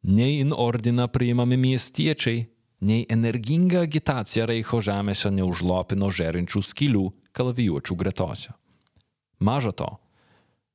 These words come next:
derybos su kryžiuočiais ar su popiežium atnešė tiek pat naudos, kiek ir kryprodis B M W vairuotojui.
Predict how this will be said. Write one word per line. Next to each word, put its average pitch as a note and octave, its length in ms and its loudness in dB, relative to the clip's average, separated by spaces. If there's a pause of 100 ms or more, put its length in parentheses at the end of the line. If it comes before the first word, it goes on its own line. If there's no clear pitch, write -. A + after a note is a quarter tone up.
(100)
derybos A#2 360 2
su C#3 120 -2
kryžiuočiais B2+ 680 -2
ar - 120 -2
su G#2+ 140 -2
popiežium A#2+ 540 -2 (400)
atnešė A2 440 0
tiek - 260 -4
pat B2+ 180 0
naudos, G#2+ 560 -2
kiek F2+ 240 -4
ir - 200 -8
kryprodis G2+ 720 -2
B F#2+ 180 -2
M G2+ 160 -2
W D#2 160 -6
vairuotojui. G2 640 -4